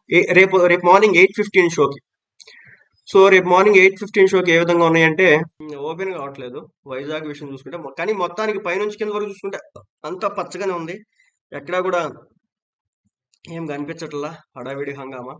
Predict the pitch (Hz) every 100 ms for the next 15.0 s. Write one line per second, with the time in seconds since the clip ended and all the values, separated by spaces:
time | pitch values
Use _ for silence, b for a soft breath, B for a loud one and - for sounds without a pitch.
0 | _ 117 117 143 170 175 175 190 B B
1 | _ 131 131 135 151 170 156 151 165 165
2 | 160 160 151 160 156 151 147 160 151 160
3 | 143 147 147 151 139 139 151 156 - _
4 | _ _ 143 156 160 170 170 196 190 185
5 | 190 185 190 165 160 - 190 175 147 131
6 | 123 _ _ - 131 131 151 175 170 165
7 | 175 175 160 165 165 175 160 151 151 147
8 | 147 147 151 135 147 151 151 151 - _
9 | _ _ _ _ 143 156 165 170 170 160
10 | 165 175 175 147 151 160 165 165 165 175
11 | 165 147 160 160 160 156 156 170 156 147
12 | 170 165 160 160 156 151 165 185 190 151
13 | 170 180 202 190 190 156 156 202 196 196
14 | 180 185 185 175 170 175 165 160 156